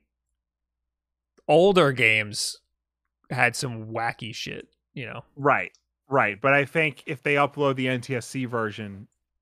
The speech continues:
Speaker 2: in the pal region, I think, uh, it'll, it'll run just fine
Speaker 1: Mm-hmm.
Speaker 2: on a,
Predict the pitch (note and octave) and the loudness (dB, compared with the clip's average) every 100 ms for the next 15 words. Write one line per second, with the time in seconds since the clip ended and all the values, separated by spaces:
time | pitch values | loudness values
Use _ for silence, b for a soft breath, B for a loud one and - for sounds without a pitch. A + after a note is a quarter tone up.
0 | _ - A#2+ A#2 - B2 A#2 G#2+ G2+ G#2 | _ -12 -10 -6 0 2 2 0 -8 -12
1 | A2 A2+ B2 G#2+ - - _ _ _ _ | -12 -10 -10 -10 -14 -20 _ _ _ _
2 | _ _ _ _ B2 A2 G2+ G2 _ _ | _ _ _ _ -2 0 0 -4 _ _
3 | - E3+ E3 E3+ D#3+ C#3+ C#3+ C3 B2+ - | 0 2 6 6 6 4 2 0 -6 -2
4 | C3 A2+ F#2+ F2+ F#2+ _ _ - B2+ A2+ | 0 0 -4 -10 -20 _ _ -16 -14 -16
5 | - _ - A#2+ A2 G#2+ G#2 | -18 _ -4 -2 -2 -4 -6